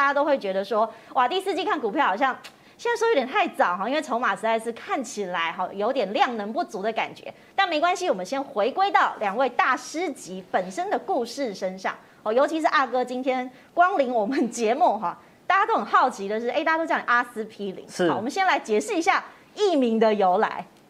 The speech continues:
Speaker 2: 哦，对，因为我们那个高中的时候哈，有认真研究化学啦，然后一直做实验。我们曾经参加那个全国化学竞赛哦，哦，得到第五名。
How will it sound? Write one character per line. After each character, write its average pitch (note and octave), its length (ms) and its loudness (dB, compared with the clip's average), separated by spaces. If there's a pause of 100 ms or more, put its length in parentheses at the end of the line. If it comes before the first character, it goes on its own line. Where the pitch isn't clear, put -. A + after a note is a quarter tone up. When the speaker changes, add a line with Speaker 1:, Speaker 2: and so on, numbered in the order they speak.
(180)
Speaker 2:
哦， C#3+ 140 -2
对， F3+ 160 0
因 A#3 80 2
为 A#3 40 4
我 G3 60 4
们 D3 320 0
那 F3 80 -4
个 C#3+ 360 0
高 A3 280 6
中 G#3+ 240 0
的 E3+ 140 -2
时 D3+ 120 -8
候 D#3 300 0
哈， B2+ 160 -4
有 A#2 220 -6
认 E3+ 200 0
真 E3 220 0
研 C#3 180 -2
究 C#3 280 -2
化 D3 280 2
学 A2+ 360 -8
啦， A2+ 120 -6 (140)
然 A2+ 120 -12
后 D3 100 -2
一 E3 60 0
直 D3+ 120 -2
做 C#3+ 400 0
实 B2+ 320 -10
验。 D3+ 180 0 (280)
我 C3 80 -2
们 B2+ 80 -2
曾 E3+ 100 2
经 G#3 160 0
参 G#3 180 0
加 G3+ 180 4
那 G3+ 120 -2
个 D#3 380 2
全 F#3 200 -4
国 E3+ 220 4
化 F3 180 2
学 C3+ 220 -4
竞 C#3 240 0
赛 D3+ 160 -6
哦， A#2 220 -2 (220)
哦， A#2 200 -4
得 C#3 140 -2
到 D3 360 2 (460)
第 G#3 140 2
五 D3+ 80 6
名。 A2+ 360 -6